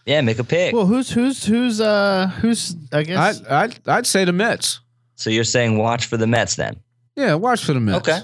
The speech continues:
Speaker 3: I'm
Speaker 1: Okay.
Speaker 3: just making it in general. That way, if I, you know,
Speaker 1: Yeah,
Speaker 3: like
Speaker 1: but,
Speaker 3: I
Speaker 1: but, but general's too easy. We're gonna
Speaker 3: Yeah,
Speaker 1: put
Speaker 3: that's
Speaker 1: you on the
Speaker 3: right.
Speaker 1: spot a little
Speaker 3: That's
Speaker 1: bit.
Speaker 3: right. I mean, look what I,
Speaker 1: General's too easy.
Speaker 3: look what I did in the N C A A bracket. I mean, you know, Christ, they're, they're using my paper for the confetti for the winner.
Speaker 2: <laughs>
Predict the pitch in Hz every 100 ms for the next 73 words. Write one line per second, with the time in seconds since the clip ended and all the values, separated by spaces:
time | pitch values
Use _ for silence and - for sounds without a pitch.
0 | - _ - 240 311 254 233 226 196 175
1 | 143 160 147 90 - _ _ _ _ -
2 | 160 160 160 147 147 147 165 151 143 143
3 | 143 - - - - - - 131 127 180
4 | 185 143 151 147 190 98 85 107 135 240
5 | 233 247 147 247 285 233 226 254 254 254
6 | 285 415 262 240 - - 160 208 214 202
7 | 202 214 214 165 185 208 - - 139 -
8 | - _ - 247 233 226 190 226 214 226
9 | 208 220 226 220 165 196 262 - 170 175
10 | 175 180 156 160 196 170 170 180 294 233
11 | 220 196 185 190 185 202 190 190 233 -
12 | 208 202 190 214 202 185 156 214 233 220
13 | 247 254 285 285 143 -